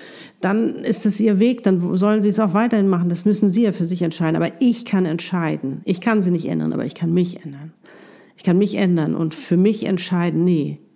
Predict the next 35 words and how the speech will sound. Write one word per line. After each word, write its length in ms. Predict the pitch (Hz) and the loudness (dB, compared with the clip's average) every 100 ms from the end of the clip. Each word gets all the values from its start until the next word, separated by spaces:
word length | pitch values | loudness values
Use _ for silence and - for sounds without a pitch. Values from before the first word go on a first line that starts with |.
| _ | _
so 480 | - 185 190 185 - _ - | -2 0 0 -4 -12 _ -4
möchte 380 | 170 180 175 - | 0 0 -4 -6
ich 300 | 160 - _ | -8 -8 _
nicht, 380 | 190 180 190 180 | 0 2 2 0
dass 140 | 190 185 | -4 -4
ich 140 | - | -4
behandelt 440 | 175 170 175 165 | -2 0 0 0
werde 380 | 175 165 165 170 | -2 0 0 0
und 260 | 175 165 - | -2 -4 -2
mit 140 | 170 | -2
diesen 220 | 175 165 160 | 0 0 0
Menschen 380 | 156 156 185 | 0 -2 0
möchte 260 | 160 151 156 | 0 -2 -6
ich 120 | 147 | -6
auch 100 | 156 | -2
nicht 140 | 170 165 | 0 0
mehr 180 | 170 | -2
zusammen 380 | 175 196 208 214 | -2 -2 0 2
sein. 300 | 156 - 175 - - - - - - _ _ _ _ | 0 -4 -8 -14 -20 -20 -20 -20 -20 _ _ _ _
Sondern 320 | - 180 190 | 0 2 2
da 120 | 180 | 2
suche 160 | 170 196 | 0 0
ich 40 | |
mir 100 | 196 | 2
doch 160 | 175 170 | 0 0
lieber 260 | 185 175 156 | 0 0 0
welche, 520 | 185 185 190 180 175 | 0 0 0 0 -2
ähm, 580 | - 175 175 175 175 165 | -2 0 0 0 0 -2
die 80 | 175 | 0
mich 140 | 180 180 | 0 2
da 120 | 156 | -2
unterstützen 560 | 165 160 240 240 226 | -2 0 0 2 0
auf 240 | 180 165 - | 0 0 -2
meinem 280 | 156 147 143 | -2 -2 -2
Weg. 340 | 143 135 - | -2 -2 -10